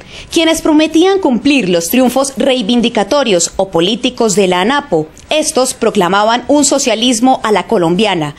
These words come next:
y se alzaban en armas contra el imperialismo norteamericano. También surge el movimiento amplio colombiano, mac, salido de la anapo,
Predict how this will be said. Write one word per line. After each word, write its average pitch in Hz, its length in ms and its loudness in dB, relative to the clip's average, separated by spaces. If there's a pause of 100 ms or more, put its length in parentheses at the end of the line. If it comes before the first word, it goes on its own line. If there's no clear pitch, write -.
(260)
y - 100 2
se 180 200 2
alzaban 208 480 0
en 226 100 0
armas 208 440 0 (240)
contra 247 320 2
el 196 60 -2
imperialismo 190 680 2
norteamericano. 214 760 -2 (1040)
También 294 400 4
surge 294 420 0
el 262 80 0
movimiento 233 680 0
amplio 269 400 0
colombiano, 214 760 0 (140)
mac, 208 500 0 (720)
salido 233 480 2
de 247 140 2
la 190 180 0
anapo, 175 480 -2